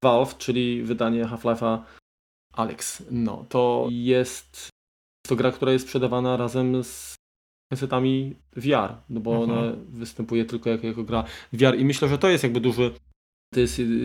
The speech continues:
Speaker 1: duża rzecz i kierunek, który ma sporą szansę się rozwinąć. Myślę, że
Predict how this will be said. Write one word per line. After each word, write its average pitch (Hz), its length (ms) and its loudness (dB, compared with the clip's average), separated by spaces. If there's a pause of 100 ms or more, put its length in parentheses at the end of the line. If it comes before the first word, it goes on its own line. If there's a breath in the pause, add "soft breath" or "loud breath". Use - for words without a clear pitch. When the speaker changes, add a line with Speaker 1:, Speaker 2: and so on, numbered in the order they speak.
(260)
Speaker 1:
duża 120 500 2
rzecz 120 400 2
i 120 180 -6
kierunek, 117 400 2
który 120 520 0 (600 loud breath)
ma 117 480 2
sporą 117 320 0
szansę 113 280 -4
się - 120 -4
rozwinąć. 113 560 -2 (140)
Myślę, 120 340 0
że 123 340 4